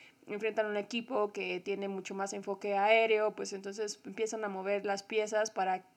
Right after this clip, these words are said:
tratar de detenerlo. Como les digo, a veces les funciona, a veces no, pero me parece que este es un enfoque mucho más dinámico de lo que habíamos visto en años anteriores y que parece estarle dando resultado. Tal vez ahora lo que necesiten es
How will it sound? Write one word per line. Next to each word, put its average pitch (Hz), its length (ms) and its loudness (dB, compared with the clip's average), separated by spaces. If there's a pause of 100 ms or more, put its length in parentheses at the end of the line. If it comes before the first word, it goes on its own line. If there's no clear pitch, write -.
(140)
tratar 208 420 4
de 208 80 4
detenerlo. 180 560 -2 (340)
Como 190 240 -4
les 190 140 -2
digo, 220 320 8
a 196 120 12
veces 196 240 0
les 185 100 -8
funciona, 202 420 -2
a 190 180 0
veces 196 280 -6
no, 220 220 -4 (240)
pero 226 180 6
me 226 140 2
parece 226 340 2
que 233 60 -4
este 220 160 -4
es 233 100 -4
un 220 80 -2
enfoque 220 260 -4
mucho 208 220 -6
más 208 180 0
dinámico 208 420 -2
de 202 60 2
lo 196 120 -4
que 208 80 -4
habíamos 202 260 -2
visto 196 200 -6
en 190 100 -2
años 190 240 -6
anteriores 208 440 -2
y 226 60 -10
que 220 100 -4
parece 269 300 -2
estarle 233 520 -2 (340)
dando 208 300 2
resultado. 185 580 -6
Tal - 180 -4
vez 196 140 -2
ahora 202 220 6
lo 202 120 0
que 214 80 -8
necesiten 233 460 -4
es 202 160 -4